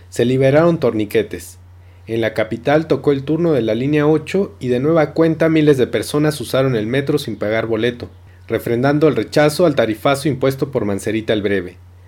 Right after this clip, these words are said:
Además de la liberación de torniquetes, se avanza en la vía jurídica.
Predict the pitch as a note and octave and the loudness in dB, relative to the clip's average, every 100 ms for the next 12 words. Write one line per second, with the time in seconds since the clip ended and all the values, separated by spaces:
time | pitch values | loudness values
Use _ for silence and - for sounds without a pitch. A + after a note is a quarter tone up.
0 | - - G#2 G#2+ A2+ C3+ D3 B2+ G#2+ G#2 | -20 -8 -4 -4 -2 0 2 2 0 0
1 | G#2 - C3+ C3 C3 G#2 G#2+ G#2 C#3+ C#3 | -2 -2 -2 -2 -2 -4 -4 -2 -2 0
2 | F3+ G3 - - B2 C3 D3+ E3 D3 A#2 | -4 -4 -10 0 0 2 0 0 0 0
3 | C#3 C3+ C3+ D3 D3+ C3+ G#2+ | 0 0 0 0 -2 -4 -8